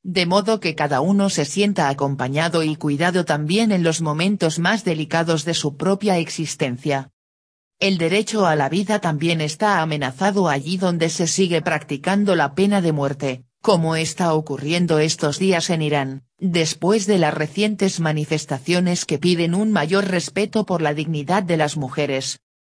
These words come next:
La pena de muerte no puede ser utilizada para una presunta justicia de Estado,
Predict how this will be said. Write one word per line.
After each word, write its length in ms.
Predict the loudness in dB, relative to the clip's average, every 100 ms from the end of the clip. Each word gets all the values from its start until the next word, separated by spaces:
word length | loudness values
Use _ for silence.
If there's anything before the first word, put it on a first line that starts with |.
| _ -2
La 280 | 0 0
pena 260 | 2 2 2
de 120 | 2
muerte 380 | 0 -2 0 0
no 140 | 0
puede 320 | 0 -2 0 0
ser 220 | 2 2
utilizada 680 | 0 -2 -2 0 0 0
para 300 | 0 0 0
una 220 | 0 0 0
presunta 600 | -2 0 0 2 0 -2
justicia 680 | -6 -8 -2 -4 0 -2
de 160 | 0 -2
Estado, 500 | -2 -2 -2 -4